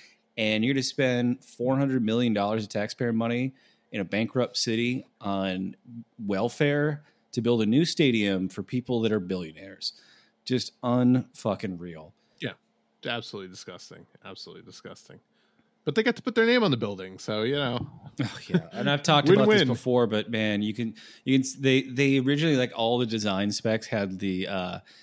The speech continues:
Speaker 1: the, uh, Detroit Red Wings logo on the, on
Speaker 2: Mm-hmm.
Speaker 1: top of this huge arena that you can see from space.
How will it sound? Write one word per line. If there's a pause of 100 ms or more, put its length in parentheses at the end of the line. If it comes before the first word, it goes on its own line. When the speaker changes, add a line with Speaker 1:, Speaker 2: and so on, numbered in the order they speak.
(340)
Speaker 1:
the,
uh,
Detroit
Red
Wings
logo (560)
on
the,
on
Speaker 2:
Mm-hmm.
Speaker 1:
top
of
this
huge
arena
that
you
can
see
from
space.